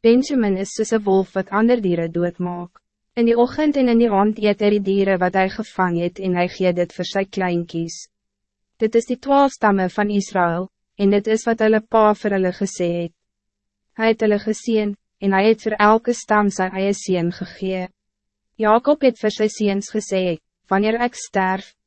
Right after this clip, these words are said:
dan moet julle my gaan begrawe by my voorvaders in die grot op die grond wat aan Efron die Hetiet behoort het."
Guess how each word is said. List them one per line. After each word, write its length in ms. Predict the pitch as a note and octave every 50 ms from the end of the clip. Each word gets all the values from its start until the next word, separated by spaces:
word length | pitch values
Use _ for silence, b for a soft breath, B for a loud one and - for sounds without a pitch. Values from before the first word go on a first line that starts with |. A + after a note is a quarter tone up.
| _ _ _
dan 180 | - G3+ G3+ G3+
moet 180 | A3 A3+ A3+ -
julle 200 | G#3+ A3 A3 A3
my 160 | G#3+ G3+ G3+
gaan 260 | - - A#3 A#3 A#3
begrawe 520 | A#3 A3+ - - G3 F#3+ F#3 F3+ F#3 F#3
by 160 | F3+ F3+ F3+ F3+
my 160 | F#3 F#3+ F#3+
voorvaders 800 | - - A3 A3 A3+ A3+ - - G#3 G3+ F#3+ F#3+ G3 F#3 - -
in 120 | F#3 F#3 F#3
die 140 | F#3 F3+
grot 380 | - - - G#3 G#3 G#3 G3+ -
op 120 | G3+ G3+
die 140 | G#3+ G#3 G3+
grond 420 | - - G#3 G#3 G3+ F#3+ F#3 F#3 -
wat 180 | F#3 F3+ F#3
aan 200 | F#3+ F#3+ F#3+ F3+ -
Efron 440 | F#3 F#3 - - F3+ F3+ F3+ F3+
die 200 | F3+ F#3 F#3+ F#3+
Hetiet 300 | F#3+ F#3 - F#3+ F#3 F#3
behoort 440 | - G3 F#3+ F#3+ F3+ F3 E3+ E3+ -
het." 200 | E3+ E3 E3 D#3+